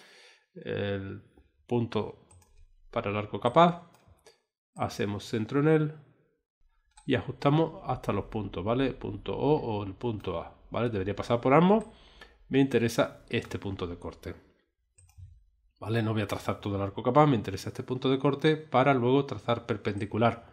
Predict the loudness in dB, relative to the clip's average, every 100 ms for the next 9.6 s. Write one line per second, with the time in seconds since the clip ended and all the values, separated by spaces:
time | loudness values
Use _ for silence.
0 | -20 -20 _ _ _ _ _ _ 0 2
1 | 2 0 0 -2 -2 0 -2 0 -4 -4
2 | -18 _ -8 -6 2 2 2 0 2 4
3 | 2 0 0 4 4 4 6 4 4 -4
4 | -20 -20 _ _ 2 2 4 2 4 2
5 | 2 0 0 2 0 2 0 -2 -2 2
6 | 2 -2 _ _ _ -18 -18 -18 _ _
7 | _ _ _ -2 4 4 2 -8 _ _
8 | -10 -6 -4 0 2 2 -2 -10 -4 -2
9 | 0 4 6 4 0